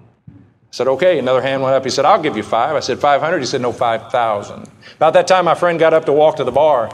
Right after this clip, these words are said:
As he was walking to the bar, I said, "Hey," his name's Ronnie. I said, "Hey, Ronnie." Uh, and it was a group about this size, maybe a little less, about three hundred people. And I said, "Hey, Ronnie, uh, before you go get too far, uh, did you say you were gonna match up to fifteen thousand?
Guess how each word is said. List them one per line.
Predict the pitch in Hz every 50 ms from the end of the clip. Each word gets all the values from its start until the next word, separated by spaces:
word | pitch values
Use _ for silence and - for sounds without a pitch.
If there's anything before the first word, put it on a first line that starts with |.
| - - -
As | -
he | 135
was | 135 120
walking | 147 170 170 165 160
to | 147
the | 143
bar, | 160 165 165
I |
said, | 151 - 151 147 214 262
"Hey," | 240 143 104 - - -
his | - -
name's | 151 147 135 107
Ronnie. | 120 127 139 147 143 127
I | 113
said, | 117 - 147
"Hey, | 175 220 208
Ronnie." | 190 220 247 262 170 107 92 - - - - - - - -
Uh, | - 139 139 135 - - -
and | 147 143 147
it |
was | 139 123 107
a | 104
group | 127 190 220 220
about | - 131 113 170 220 226 180
this | 196 185 -
size, | - 180 131 98 92 95 - - - - -
maybe | 165 196 190
a | 180
little | 175 180 151
less, | 135 123
about | 110 139 135 -
three | 160 156
hundred | 139 143 127 131
people. | 131 113 110 98 - - - - - - -
And | 139 135
I | 135
said, | - 170
"Hey, | 175 247 262
Ronnie, | 214 226 262 240 135 110 104
uh, | - - 143 139 131
before | 127 - - 196 202
you | 196 185
go | 190 175 - - - 143 143 -
get | - 151 147 147 165 160
too | 170 151
far, | - 185 175 156 135 123 - - - - - -
uh, | - 139 143
did | 139 143 139
you | 226 277
say | 269 - 269 233
you | 202 196
were | 175
gonna | 175 170
match | 165 160 156 147 -
up | 147 -
to | 120
fifteen | - - - 233 233 - 247 262 262
thousand? | 240 262 262 269 277 262 269 247